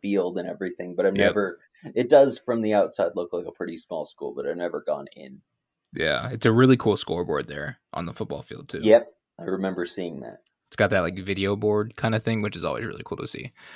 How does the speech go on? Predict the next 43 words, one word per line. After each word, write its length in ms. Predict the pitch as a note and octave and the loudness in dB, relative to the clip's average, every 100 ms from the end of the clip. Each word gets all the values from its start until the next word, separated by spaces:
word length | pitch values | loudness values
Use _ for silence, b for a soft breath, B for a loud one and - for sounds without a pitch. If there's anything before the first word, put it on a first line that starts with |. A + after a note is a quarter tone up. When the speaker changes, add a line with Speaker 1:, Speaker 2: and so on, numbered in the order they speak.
| B G2 | B 2
Speaker 1:
Yeah. 140 | E2+ G2+ | 4 6
Speaker 2:
Um, 400 | G#2+ G2+ F#2+ - | 4 4 0 2
but, 380 | A2+ G2+ G2 C2 | 6 6 2 0
yeah, 340 | A2+ A#2+ G#2+ | 6 6 6
number 560 | G#2+ B2+ B2+ B2 A2+ F#2 | 4 4 6 6 4 0
one, 380 | A#2 B2 C3 | 0 0 2
A 100 | F2+ | 0
L 140 | B2 B2+ | 2 4
A 80 | B2 | 4
Gilbert 240 | A#2+ A#2 | 4 4
North, 200 | A#2+ B2 | 2 4
they're 120 | A#2+ | 2
taking 360 | - B2+ - A#2+ | 4 2 2 -2
on 120 | A2+ | 0
another 320 | G#2+ A#2 D3 | 4 10 10
team 300 | D3 C3 A#2 | 10 2 2
who 120 | A#2+ | 4
has 140 | A2+ G#2 | 4 4
really 580 | F#2+ G2 G#2+ B2 B2+ B2 | -2 0 4 6 6 4
stepped 400 | - A2+ A#2 A#2+ | 4 4 6 6
up 260 | C3 - - | 6 4 2
in 240 | A2+ A2+ | 4 6
their 180 | G#2+ G2+ | 6 4
very 340 | G2+ G2+ A2 | 2 6 6
short 280 | A2+ A#2 A2+ | 6 8 8
existence, 720 | A2 B2 B2+ - G#2 G2+ - - - | 8 4 2 2 0 0 -6 -14 -12
Canyon 460 | - A2 B2+ B2+ G#2+ | 2 4 4 2 0
View, 260 | D2 D2+ - _ _ - | -4 -6 -10 _ _ -4
number 280 | G#2 G#2 | 0 2
sixteen 500 | - A2 - - B2 | 4 2 0 2 2
seed. 340 | B2 - D2+ - B B B B B B | 2 -2 -4 -8 B B B B B B
Um, 500 | - G2+ G2 G2 F#2+ | 6 8 8 6 4
number 280 | D#2 A#2 C#3 | 6 10 10
eight, 220 | B2 B2+ | 10 8
Flagstaff, 800 | - A#2+ C3+ D3 - G#2+ B2 - | 6 8 10 8 6 8 8 6
a 100 | G#2+ | 0
team 240 | - A#2 A#2+ | 2 4 6
that 140 | G#2+ | 6
you 260 | G2 A#2+ G3+ | 6 6 8
now 220 | A2+ G#2+ | 8 4
cover 420 | - G#2 F#2+ F2 | 2 2 4 2
very 300 | F#2+ E2 D#2+ | 4 4 4
heavily. 560 | - F#2+ E2 G#2 G#2 | 4 2 0 0 0